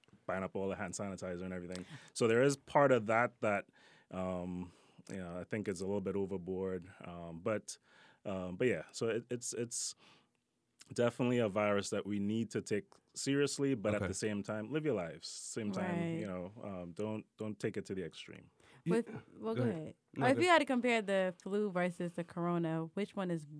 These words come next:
Speaker 3: really more severe? Because I, we, we doing a death rate and looking at numbers, I feel like the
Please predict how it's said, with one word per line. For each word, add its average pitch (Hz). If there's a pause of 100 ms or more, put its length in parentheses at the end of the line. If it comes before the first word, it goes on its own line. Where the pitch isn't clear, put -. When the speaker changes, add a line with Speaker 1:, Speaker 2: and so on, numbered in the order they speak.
Speaker 3:
really 220
more 175
severe? 175
Because 175
I, 202
we, 277
we 302
doing 254
a 185
death 180
rate 175
and 185
looking 180
at 160
numbers, 208
I 190
feel 196
like 185
the 170